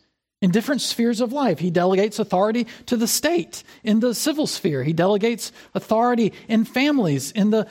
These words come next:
the family sphere, and in the church. He delegates his authority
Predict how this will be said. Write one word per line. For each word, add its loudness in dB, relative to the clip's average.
the 0
family 0
sphere, -2
and 0
in 2
the -2
church. -6
He -20
delegates -6
his -18
authority -6